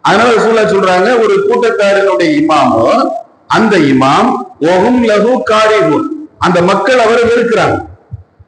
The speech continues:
அந்த மக்கள் அவரை வெறுக்கிறாங்கல்ல, இந்த இமாமினுடைய தொழுகை தலைக்கு மேல கொஞ்சம் கூட உயர்த்தப்படாது. ஏன்? பின்னால நிக்கிறவங்க அவரை மேல அன்பு கொள்ளணும், அவர் வெறுக்க, அவர் வெறுக்கிற மாதிரி நடந்துக்க கூடாது.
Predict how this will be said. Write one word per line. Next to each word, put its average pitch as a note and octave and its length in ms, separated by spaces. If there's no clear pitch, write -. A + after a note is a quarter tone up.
அந்த D3 240
மக்கள் F#3+ 420
அவரை A3 300
வெறுக்கிறாங்கல்ல, F#3+ 1000
இந்த A#3 380
இமாமினுடைய G#3+ 1040
தொழுகை E3+ 520
தலைக்கு A3+ 360
மேல G3 220
கொஞ்சம் F#3 280
கூட G3 160
உயர்த்தப்படாது. E3 680
ஏன்? A#3 680
பின்னால A3+ 300
நிக்கிறவங்க F3+ 520
அவரை G#3 420
மேல G#3 260
அன்பு A3 340
கொள்ளணும், D#3 420
அவர் G3 320
வெறுக்க, G#3+ 300
அவர் G3+ 300
வெறுக்கிற A3 440
மாதிரி G3+ 260
நடந்துக்க G3+ 260
கூடாது. E3+ 460